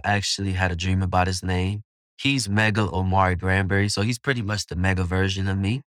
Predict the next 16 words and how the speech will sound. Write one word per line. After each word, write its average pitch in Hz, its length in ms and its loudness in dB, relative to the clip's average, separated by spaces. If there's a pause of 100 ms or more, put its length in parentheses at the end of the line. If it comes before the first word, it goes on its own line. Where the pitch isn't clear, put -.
(120)
Mega 92 260 0
Omari. 87 540 -2 (100)
And 95 160 0
the 90 60 0
spelling, 95 460 0
too, 98 240 0
I 87 80 0
had 87 200 0 (440)
a 90 80 -4
vision 90 360 2
of 90 60 2
the 87 80 0
spelling. 90 460 0 (360)
And 104 220 2
Ame, 104 680 2
actually, 98 640 -2